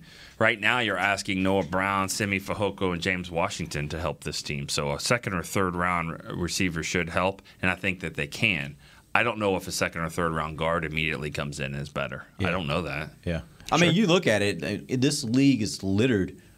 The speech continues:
Speaker 2: with second and third round wide receivers who are extremely productive. So
Speaker 1: Fast.
Speaker 2: Yeah, I <laughs> Yeah, there are
Speaker 1: Fast.
Speaker 2: opportunities. You can
Speaker 1: They got some
Speaker 2: find
Speaker 1: fast
Speaker 2: guys, you
Speaker 1: ones
Speaker 2: can
Speaker 1: there.
Speaker 2: find guys in wide receiver in the second and third rounds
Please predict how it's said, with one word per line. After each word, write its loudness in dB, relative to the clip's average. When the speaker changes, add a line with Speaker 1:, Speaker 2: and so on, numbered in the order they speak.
Speaker 2:
with -2
second 2
and -4
third 2
round 0
wide 0
receivers -2
who 0
are 0
extremely -2
productive. -2
So 0
Speaker 1:
Fast. -8
Speaker 2:
Yeah, 2
I 2
<laughs> -10
Yeah, 6
there 6
are 8
Speaker 1:
Fast. -2
Speaker 2:
opportunities. 4
You 4
can 4
Speaker 1:
They -2
got 4
some 6
Speaker 2:
find 4
Speaker 1:
fast 6
Speaker 2:
guys, 6
you 0
Speaker 1:
ones 0
Speaker 2:
can -4
Speaker 1:
there. -4
Speaker 2:
find 6
guys 4
in 0
wide 6
receiver 2
in 2
the 0
second 0
and -2
third 2
rounds -2